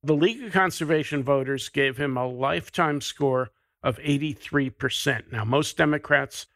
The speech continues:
are pulling a little bit higher than that these days. Certainly that's the case with Bernie Sanders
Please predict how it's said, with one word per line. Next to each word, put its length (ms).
are 120
pulling 380
a 60
little 240
bit 160
higher 440
than 200
that 260
these 260
days. 480
Certainly 420
that's 240
the 80
case 420
with 280
Bernie 240
Sanders 880